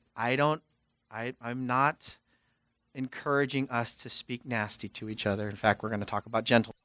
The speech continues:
next, okay? I'm not encouraging us to test each other's humility. That's not what the text is saying, okay?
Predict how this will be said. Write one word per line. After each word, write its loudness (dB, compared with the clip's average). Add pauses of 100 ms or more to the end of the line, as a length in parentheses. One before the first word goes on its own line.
next, -8
okay? -8 (480)
I'm -8
not 0
encouraging 2
us 4
to -8
test 6
each -4
other's 2
humility. -2 (2250)
That's -20
not 2
what 0
the -14
text 8
is 0
saying, 10 (220)
okay? -6